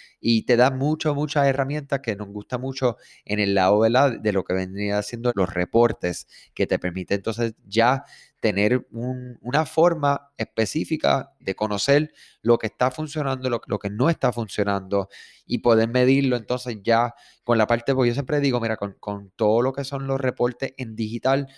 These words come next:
eh, son extremadamente importantes, nosotros lo valoramos mucho, pero nunca olvidamos la parte racional de nosotros, ¿verdad? De cada uno de ustedes como comerciantes, de cómo integrar esa, esa información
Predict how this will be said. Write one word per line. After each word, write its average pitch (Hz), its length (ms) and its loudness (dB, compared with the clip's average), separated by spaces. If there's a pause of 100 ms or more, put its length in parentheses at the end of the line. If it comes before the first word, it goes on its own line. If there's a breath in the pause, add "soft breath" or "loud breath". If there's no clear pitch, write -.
(280 loud breath)
eh, 107 140 0
son 117 220 -4
extremadamente 107 720 -2
importantes, 131 580 -6
nosotros 95 220 -2
lo 95 100 2
valoramos 110 540 0
mucho, 131 400 -6 (380 loud breath)
pero 117 180 2
nunca 131 440 0
olvidamos 123 560 4
la 104 120 0
parte 95 260 -2
racional 113 720 -2
de 104 100 -2
nosotros, 104 480 0
¿verdad? 104 320 0
De 107 100 -2
cada 92 220 0
uno 107 160 -2
de 117 60 -2
ustedes 120 340 0
como 101 220 -10
comerciantes, 107 800 -4 (380 soft breath)
de 107 180 0
cómo 135 260 2
integrar 151 480 2
esa, 143 480 0
esa 127 240 -2
información 151 640 -4